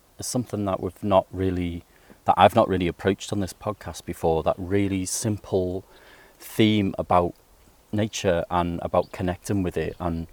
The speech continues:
and that's sometimes by not specifically looking for any particular aspects of nature or,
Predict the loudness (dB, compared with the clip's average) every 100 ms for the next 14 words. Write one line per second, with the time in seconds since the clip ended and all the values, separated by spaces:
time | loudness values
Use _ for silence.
0 | -18 -20 -20 -6 -2 0 -2 -4 -8 -4
1 | -4 -4 0 0 0 -2 -6 -8 0 4
2 | 4 2 -4 -10 -18 -20 -20 -20 -10 0
3 | 4 4 0 -10 -10 -20 -20 -20 -20 -20
4 | -20 -18 -18 -18 -14 -6 -2 2 2 4
5 | 2 2 -2 -2 -2 0 -2 -2 -2 -2
6 | -2 -6 0 4 4 2 0 -8 -20 -20
7 | -20 -20 -20 -12 -2 0 2 0 -2 -8
8 | -4 -4 0 0 4 4 4 0 -4 -8
9 | -6 -2 -2 0 -2 -2 -10 -8 -4 -4
10 | -4 -8 -6 -4 -4 -4 -6 -8